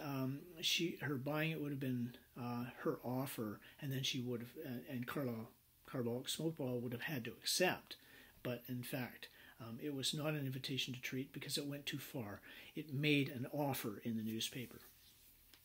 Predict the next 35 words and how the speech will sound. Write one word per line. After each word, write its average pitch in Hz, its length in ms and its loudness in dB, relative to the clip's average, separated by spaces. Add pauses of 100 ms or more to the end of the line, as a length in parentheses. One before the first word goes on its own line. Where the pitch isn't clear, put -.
(600)
Okay. - 220 2 (1600)
Good 226 120 12
exam 175 540 10
question. 123 640 2
Um, 147 640 2 (640)
goods 214 280 10
on 196 80 8
a 180 40 8
shelf 165 520 8 (100)
are, 143 560 2 (180)
um, 127 520 0 (1200)
uh, 147 580 2
<clears throat> 160 40 6
with 147 140 6
a 123 40 4
price 170 320 8
tag, 156 320 10
or 147 80 6
goods 147 340 6
in 135 220 4
a 127 60 2
catalog 156 400 6
with 135 100 0
a - 40 -8
price 156 240 6
tag, 123 260 2
or 120 60 -4
goods 156 300 4
on 131 100 4
the 127 100 6
internet 180 260 8
with 139 100 -2
a 143 40 -2
price 156 300 8
tag 135 420 4